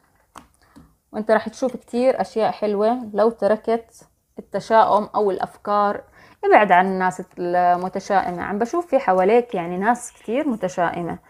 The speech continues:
أو عم بيحكوا لك، عم بي-، إيش بيسموها، بيكسروا بمقاديفك على قولة إخواننا المصريين حبايبنا. آه، أو إنه يعني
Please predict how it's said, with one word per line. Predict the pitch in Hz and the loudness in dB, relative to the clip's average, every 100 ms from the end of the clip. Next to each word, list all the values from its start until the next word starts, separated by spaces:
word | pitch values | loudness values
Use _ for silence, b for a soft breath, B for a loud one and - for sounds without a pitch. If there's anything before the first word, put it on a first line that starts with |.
| B B B - | B B B 4
أو | 277 | 6
عم | 254 247 | 6 2
بيحكوا | 220 226 - 262 247 | 0 -4 -8 -2 0
لك، | 190 | 0
عم | - 196 190 | -2 -4 -6
بي-، | 196 _ _ - | -8 _ _ -20
إيش | - 220 302 | -4 -2 -2
بيسموها، | - 220 233 226 247 | -6 -8 -4 2 2
بيكسروا | 190 - 254 247 - 208 180 | 2 0 -4 -6 -4 -4 -4
بمقاديفك | 196 190 185 185 190 190 175 233 233 240 285 - - | -6 -4 -4 -4 -2 -2 0 -2 0 0 0 -2 -4
على | 196 190 185 | 2 2 4
قولة | 202 196 190 _ | 2 0 -4 _
إخواننا | 190 185 - 190 190 185 | -6 -6 -2 -2 0 -2
المصريين | 180 185 190 185 185 202 233 | -4 -6 -6 -6 -4 -4 -4
حبايبنا. | 185 185 180 175 196 269 B B B B B B _ | -2 0 0 -2 -4 -6 B B B B B B _
آه، | - 190 180 | 0 2 2
أو | - 254 - | 4 4 4
إنه | 247 247 247 254 262 214 185 - - - | 0 2 2 2 0 -2 -6 -10 -16 -14
يعني | - 196 | -10 -10